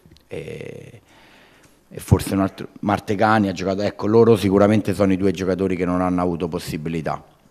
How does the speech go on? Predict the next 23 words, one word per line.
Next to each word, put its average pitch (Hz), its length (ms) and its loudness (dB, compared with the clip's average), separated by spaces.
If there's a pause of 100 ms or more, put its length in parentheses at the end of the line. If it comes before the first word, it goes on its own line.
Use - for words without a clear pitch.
(140)
Eh, 85 600 -4
s-, - 180 -16 (380)
l'avranno 123 520 8
sicuramente 107 720 4
da 98 120 2
qui 98 200 0
a, 87 280 2 (420)
alla 95 180 -6
fine 101 240 -2
del 98 140 -2
campionato, 107 760 4 (240)
però 127 220 8
non 113 180 4
deve 120 240 6
passare 107 440 2
il 104 60 2
messaggio 104 960 2 (420)
che 101 100 -2
siccome 107 840 2 (180)
la 95 100 0
stagione 101 460 0
è - 20 2
andata 104 800 4